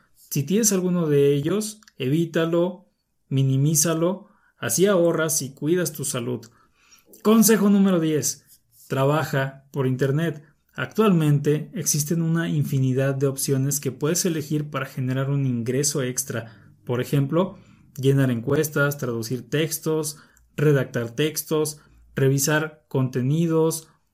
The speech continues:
o clases online, mediante las cuales puedes incrementar tus ingresos.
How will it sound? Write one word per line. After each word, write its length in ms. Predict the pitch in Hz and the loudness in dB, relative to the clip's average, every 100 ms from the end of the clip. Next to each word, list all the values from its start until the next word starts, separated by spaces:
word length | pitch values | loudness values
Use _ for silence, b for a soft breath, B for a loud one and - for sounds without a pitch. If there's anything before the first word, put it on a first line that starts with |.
| _ | _
o 220 | 147 139 | -8 -4
clases 500 | 170 175 175 - 165 | 0 0 0 0 0
online, 560 | 165 165 165 170 147 151 B B B - | -2 -2 -2 -2 -2 -6 B B B -6
mediante 440 | 123 131 135 131 | 0 2 2 0
las 200 | 135 - | 0 -2
cuales 640 | - 151 160 202 214 - - _ | 0 0 0 0 -4 -8 -16 _
puedes 280 | - 190 214 | 0 2 4
incrementar 800 | 180 160 143 139 135 143 151 - | 2 2 0 0 0 0 -2 -6
tus 220 | - 143 | -6 -4
ingresos. 640 | 127 120 117 110 117 - - | -4 -4 -4 -4 -6 -10 -16